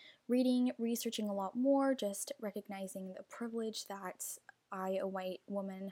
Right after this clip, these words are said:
have in America. And I've been researching a lot of, um, Black businesses, specifically Black women-owned businesses, and I just purchased a candle from the store Batty Botanicals,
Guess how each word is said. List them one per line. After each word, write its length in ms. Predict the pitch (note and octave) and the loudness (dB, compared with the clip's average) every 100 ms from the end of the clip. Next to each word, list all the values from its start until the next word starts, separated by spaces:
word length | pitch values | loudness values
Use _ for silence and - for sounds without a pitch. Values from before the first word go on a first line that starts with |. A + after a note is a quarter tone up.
| - | -10
have 240 | - G3 G#3 | -8 -6 -4
in 120 | A3 | -2
America. 680 | A3+ A#3 A#3+ - B3 B3+ C4+ - - - - - | -2 -2 -6 -6 -8 -8 -10 -16 -20 -20 -20 -4
And 600 | G#3 G#3 G3 G3+ G3+ G3 - | -2 0 -2 -2 -2 -4 -4
I've 280 | G3+ G3+ - | -4 -4 -4
been 280 | G3+ G3 G3 - - | -6 -6 -8 -10 -4
researching 600 | C4 B3+ C4+ C4+ B3+ C4 | -2 0 -2 0 0 0
a 80 | - | -2
lot 240 | G#3 G#3 - | -2 -4 -4
of, 180 | G3+ G3 - _ _ - | -6 -6 -10 _ _ -8
um, 260 | G#3 G3 G3 - - | -6 -4 -6 -8 -4
Black 360 | G3 G#3 - - - _ _ _ - | -4 -4 -8 -18 -20 _ _ _ -2
businesses, 600 | A3 G#3+ B3 A#3 B3+ A#3+ | 0 2 0 4 4 2
specifically 640 | - G#3+ A3 G#3+ G#3 G3+ - - _ _ - | -2 -4 -6 -4 -4 -4 -6 -20 _ _ 0
Black 240 | A3+ A3+ - | 0 -2 -2
women-owned 580 | A#3 A3+ A3+ A3+ A3 | -2 0 -2 0 0
businesses, 920 | G3+ G3 G#3 G#3 - - - A3 A3+ - G#3 | -2 -4 -6 -4 -4 -4 -2 -2 -2 -6 -6
and 520 | G3 G3 G3 G3 G3+ - | -6 -4 -4 -4 -4 -6
I 280 | G3 F#3+ F#3+ | -4 -2 -2
just 260 | B3 - | -4 -4
purchased 400 | - C#4+ D4+ C#4 C4+ | -2 0 0 -2 -2
a 60 | |
candle 640 | B3+ - G3+ G3+ A3+ B3 - | -4 -6 -6 -2 -2 -4 -6
from 320 | - G#3+ G#3 | -4 -4 -4
the 60 | G#3 | -4
store 320 | - G3+ G3+ | -4 0 -2
Batty 280 | G3 F#3+ G3 | 0 -2 -2
Botanicals, 720 | G#3 - F#3 F#3+ - D4 | -2 -6 -8 -10 -2 0